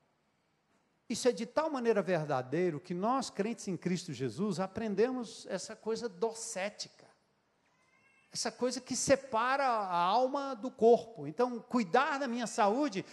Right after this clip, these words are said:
não é tão espiritual quanto cuidar da minha alma, do, da oração, do jejum, do transcendental, daquela coisa da música, do emocional,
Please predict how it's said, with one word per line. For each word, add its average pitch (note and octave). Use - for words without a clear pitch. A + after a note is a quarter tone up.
não D#4+
é E4
tão D#4
espiritual C4+
quanto C4+
cuidar A#3+
da A#3
minha C#4
alma, A3+
do, G3+
da G3+
oração, A#3+
do F#3+
jejum, A3+
do F#3
transcendental, G3+
daquela E3+
coisa F#3
da -
música, F3
do E3+
emocional, F#3